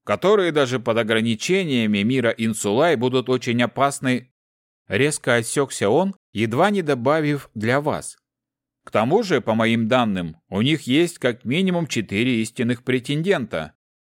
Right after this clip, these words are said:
И это, в конце концов, не считая рун, которых у вас пока что не так много. Сила явно на их стороне».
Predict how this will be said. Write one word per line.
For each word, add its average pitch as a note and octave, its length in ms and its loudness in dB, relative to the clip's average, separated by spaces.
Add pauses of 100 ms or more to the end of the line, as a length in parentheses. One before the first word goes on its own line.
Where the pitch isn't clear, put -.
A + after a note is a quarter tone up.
(160)
И F#2 120 -4
это, G#2+ 260 2
в - 80 -20
конце A2+ 320 0
концов, A2+ 500 0
не G#2+ 80 -2
считая A#2 500 0
рун, C#3 380 0 (140)
которых D3 560 0
у A#2+ 120 2
вас A2 300 2
пока F#2+ 380 -4
что - 220 -6
не G2 140 0
так A2+ 240 -4
много. C3 600 -2 (560)
Сила B2+ 360 0
явно G#2 440 0
на E3+ 100 -2
их D3 140 -2
стороне». G#2+ 600 -2